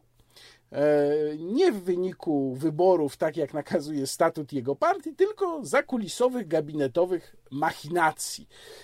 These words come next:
Więc rzeczywiście, e, tutaj za Piotrem Trudnowskim mogę powtórzyć triumf prawdziwej wewnątrzpartyjnej demokracji.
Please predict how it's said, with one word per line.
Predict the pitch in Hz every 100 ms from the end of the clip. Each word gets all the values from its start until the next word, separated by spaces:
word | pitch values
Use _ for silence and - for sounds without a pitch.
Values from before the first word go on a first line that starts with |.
| -
Więc | 160 240 - 151
rzeczywiście, | 180 196 202 302 - 294
e, | 247 226 - 156 147 156 151 151 143 -
tutaj | 196 185 160 123
za | 127 180
Piotrem | 196 180 180 170 147
Trudnowskim | 147 127 160 165 - 139
mogę | 147 156 139
powtórzyć | 110 - 269 233 208 - _ _ -
triumf | 165 269 240 208 -
prawdziwej | 170 160 135 170 254 214 185
wewnątrzpartyjnej | 110 160 175 170 151 - - 120 - 220 190 139
demokracji. | 123 117 101 165 254 285 -